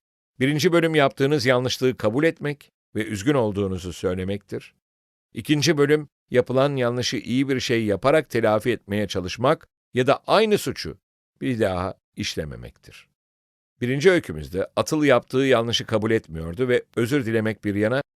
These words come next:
kötü bir şey yaptığını kabul etme niyetinde bile değildi. Kızlarsa yanlışlıklarını kabul ederek özür dilemelerine rağmen itaatsizlik etmeye devam ederek gerçekten üzgün olmadıklarını gösterdiler.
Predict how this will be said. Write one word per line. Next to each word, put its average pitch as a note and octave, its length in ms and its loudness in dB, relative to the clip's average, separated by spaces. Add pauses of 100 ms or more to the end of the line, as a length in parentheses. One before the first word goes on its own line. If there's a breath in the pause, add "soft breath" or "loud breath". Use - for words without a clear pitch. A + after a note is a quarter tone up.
(200)
kötü C3+ 260 -6
bir - 60 -6
şey A#2+ 180 0
yaptığını A#2 460 -2
kabul A2+ 260 0
etme B2+ 280 0
niyetinde C3 520 0
bile A#2 200 0
değildi. C#2 440 -10 (380)
Kızlarsa C3 480 2
yanlışlıklarını B2 560 0
kabul A#2+ 280 0
ederek D#3 420 2
özür A#2+ 480 4
dilemelerine F2 680 -4
rağmen A2+ 420 -4 (300)
itaatsizlik A#2 640 -2
etmeye A2+ 320 -2
devam A#2+ 360 2
ederek A#2+ 380 -4 (300)
gerçekten A2+ 580 0
üzgün G#2+ 320 -6
olmadıklarını G2 720 -4
gösterdiler. D2+ 1000 -10